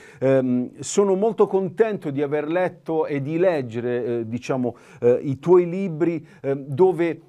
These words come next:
mm, è, è come tornare a casa, tra il primo e il secondo. Nel secondo c'è stato un ritorno a casa, perché ci sono degli elementi della narrazione che ritornano e se-, ed è, e questo, almeno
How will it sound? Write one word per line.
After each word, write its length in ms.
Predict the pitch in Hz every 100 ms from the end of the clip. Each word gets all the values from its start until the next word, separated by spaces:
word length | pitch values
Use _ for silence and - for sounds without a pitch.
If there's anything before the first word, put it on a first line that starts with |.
| -
mm, 160 | 143 147
è, 220 | 151 -
è 160 | 156 147
come 280 | 202 196 -
tornare 400 | 175 156 156 147
a 60 | -
casa, 280 | 160 120
tra 120 | 131 147
il 40 |
primo 220 | 156 165
e 20 |
il 60 | 147
secondo. 440 | - 139 135 107
Nel 200 | 113 143
secondo 380 | 139 160 139 107
c'è 100 | 101
stato 240 | 110 139 147
un 80 |
ritorno 500 | 143 160 208 127 92
a 80 | 101
casa, 360 | - 107 90 110
perché 360 | 143 135 165 156 -
ci 120 | - 160
sono 220 | 185 160
degli 260 | 143 156
elementi 640 | 170 175 180 180 180 165 151
della 180 | 131 127
narrazione 540 | 127 127 131 139 127
che 160 | - 123
ritornano 800 | 139 143 113 104 123 131 135 - -
e 140 | 147 143
se-, 160 | -
ed 160 | 165 156
è, 220 | 185 -
e 120 | 147
questo, 460 | 139 208 - 135 120
almeno 400 | 123 135 131 101